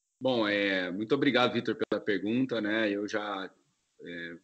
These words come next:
comentei algumas vezes sobre essa questão. Acho que o que aconteceu é o seguinte, primeiro, né, o Magalu, ele, ele, ele, ele é uma empresa que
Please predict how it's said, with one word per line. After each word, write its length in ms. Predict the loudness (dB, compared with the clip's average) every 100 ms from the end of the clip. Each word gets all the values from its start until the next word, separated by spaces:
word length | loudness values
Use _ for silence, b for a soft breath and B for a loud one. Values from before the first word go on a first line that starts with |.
| _
comentei 400 | -4 -4 0 0
algumas 340 | 0 0 -2
vezes 240 | -2 -4 -4
sobre 180 | -6 -6
essa 140 | -8
questão. 480 | -8 -6 -4 -2 -2
Acho 160 | -6
que 60 | -4
o 20 |
que 60 | -2
aconteceu 340 | 0 0 2
é 40 | 2
o 40 |
seguinte, 420 | 0 -4 -4 -4
primeiro, 640 | 0 4 6 6 4 2 -4
né, 320 | -4 -4 -6 _ _ _ _ _ -8 0
o 40 |
Magalu, 520 | 4 6 8 8 8
ele, 340 | 8 6 4 4
ele, 180 | 0 0 0
ele, 260 | 0 0
ele 100 | 0
é 40 | 0
uma 100 | 0
empresa 400 | 2 2 2 0
que 380 | 0 0 0